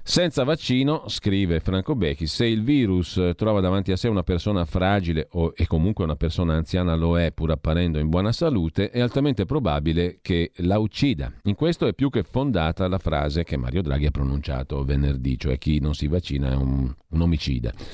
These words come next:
Ma già oggi la realtà ci sta indicando che non è vero neanche il contrario in assoluto. Ti vaccini, ti puoi contagiare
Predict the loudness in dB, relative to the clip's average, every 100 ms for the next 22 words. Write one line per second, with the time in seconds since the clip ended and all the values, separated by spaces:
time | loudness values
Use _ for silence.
0 | -14 -14 -14 -4 0 2 2 2 2 0
1 | 2 2 2 0 0 0 0 0 0 0
2 | 0 0 0 0 0 0 0 0 0 0
3 | 0 0 0 -2 0 0 0 2 2 2
4 | 2 0 0 2 2 0 0 2 0 0
5 | 0 0 0 -2 0 0 0 -2 0 0
6 | 2 2 -2